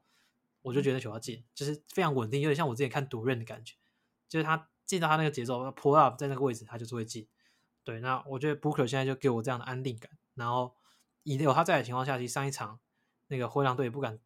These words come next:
包夹K D，然后K D就用超高命中率砍下三十一分，然后三节打卡下班，就是全队是直接虐烂灰狼。对，那我觉得 Booker 现在就这样等级的球星在，所以只要他保持健康，我觉得太阳我不会太担心。那湖人的吧，湖人就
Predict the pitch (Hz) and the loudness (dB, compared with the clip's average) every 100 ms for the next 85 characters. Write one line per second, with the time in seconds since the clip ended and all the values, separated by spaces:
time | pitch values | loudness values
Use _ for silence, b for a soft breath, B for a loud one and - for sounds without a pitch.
0 | _ 131 123 113 123 117 117 113 110 113 | _ -4 -4 -4 -6 -6 -6 -8 -8 -6
1 | 127 123 123 127 131 - 131 127 131 127 | -6 -4 -4 -4 -2 -4 -2 -2 -4 -4
2 | 127 123 113 120 117 120 117 110 113 110 | -6 -8 -10 -10 -8 -8 -8 -10 -10 -12
3 | 110 b b b _ 117 123 143 143 127 | -16 b b b _ -6 -2 0 0 -2
4 | 117 120 107 - 117 113 110 120 _ - | -2 -8 -8 -8 -10 -8 -12 -16 _ -8
5 | 120 123 - 123 127 135 127 131 127 b | -6 -6 -8 -4 0 0 0 -2 -4 b
6 | b _ - 123 120 127 131 123 113 113 | b _ -12 -6 -6 -4 -2 -2 -4 -8
7 | 110 - - 131 135 170 143 151 143 143 | -10 -12 -10 -4 0 2 4 4 4 0
8 | - 165 151 131 135 135 143 131 127 110 | -4 0 2 2 0 0 0 -2 -2 -8
9 | 104 123 123 - 110 117 117 123 - 139 | -12 -14 -12 -10 -10 -8 -8 -8 -2 -2
10 | 139 b b b _ - 156 180 147 113 | -2 b b b _ -2 2 4 2 0
11 | 123 135 120 120 117 127 - 139 110 117 | -4 -4 -4 -4 -4 -6 -4 -4 -4 -10
12 | - _ _ _ 131 120 151 156 120 110 | -18 _ _ _ -4 0 2 2 -2 -6
13 | 120 143 175 175 233 185 175 180 170 - | -10 -8 -4 2 4 2 4 2 2 -2
14 | 180 214 170 185 156 | 0 2 2 0 -4